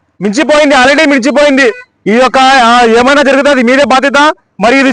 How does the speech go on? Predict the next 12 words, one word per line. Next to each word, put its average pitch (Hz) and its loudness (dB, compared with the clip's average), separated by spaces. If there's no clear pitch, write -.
చేయడంలో 285 0
మీరు 277 -2
పూర్తిగా 277 -2
విఫలమయ్యారు. 294 0
అయినా 285 0
ఇప్పటికీ 285 -2
మీరు 285 2
ఖచ్చితంగా 302 0
ఈ - -2
బ్రిడ్జిని 277 0
వెంటనే 277 0
పూర్తి 254 -2